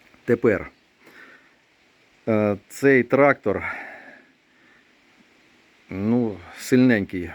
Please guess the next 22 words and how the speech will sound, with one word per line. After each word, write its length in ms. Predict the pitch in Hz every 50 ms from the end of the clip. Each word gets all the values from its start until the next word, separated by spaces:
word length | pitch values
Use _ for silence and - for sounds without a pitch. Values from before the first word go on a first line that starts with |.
| - -
У 60 | 101
ньому 500 | 101 110 117 117 120 120 120 117 113 110 110 - - - - - _ _ _ _ _ _ _ _ _ _ _ _ _ _ _ _ _ _ _ _ _ _ _ _ _ _
так 200 | - 101 98 95 _ _ _
по, 380 | _ 107 107 110 110 107 101 95 - - - - - - - - - - _ _ _ _ _ _ _ _ _ _ _ _ _ _ _ _ _ _ _ _ _ _ _ _ _ _ _
тому 300 | _ 117 107 110 117 113
вроді 240 | 107 110 107 104 107
би 160 | 101 104 104
так 220 | - 110 104 101 -
сто 220 | - - - 107
п'ятнадцять 680 | 98 - 104 98 - 123 135 127 113 - 110 92 - - - - - - - - - -
сил, 440 | - - - 107 107 101 95 90 92 - - -
бо 680 | 90 92 98 101 101 98 98 98 95 95 92 90 80 - - - - - _ _ _ _
от 140 | - 104 92
десять 280 | 92 117 107 - 110 95
двадцять 340 | 104 107 98 - 107 92 -
п'ять 240 | 123 117 107 -
він 220 | - 101 98 92 80 _ _ _ _ - - _ _ _ _ _ _
сильніший. 600 | _ - - 117 113 110 101 87 - - 78 71 - _ _ _ _ _ _ _ _ _ _ _ _ _ _ _ _ _ _ _ _ _ _ _ _ _ _ 294 233
Ну, 220 | - 95 101 110 117
не 140 | 120 120 113
хватає 480 | - 123 120 - 147 139 135 131 120
трошки 580 | - 120 117 123 120 - _ - 127 117 117